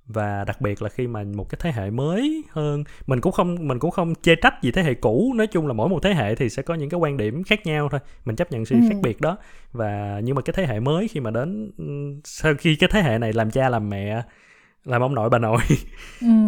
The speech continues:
Speaker 1: thì nó sẽ càng dễ hơn cho cái việc, ờ,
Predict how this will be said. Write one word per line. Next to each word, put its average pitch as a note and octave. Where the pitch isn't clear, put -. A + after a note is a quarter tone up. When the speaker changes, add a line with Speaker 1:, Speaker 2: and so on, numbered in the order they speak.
Speaker 1:
thì A#2
nó C3
sẽ A3+
càng A#2
dễ G#2+
hơn D#3
cho B2+
cái D#3+
việc, G#2+
ờ, G#2+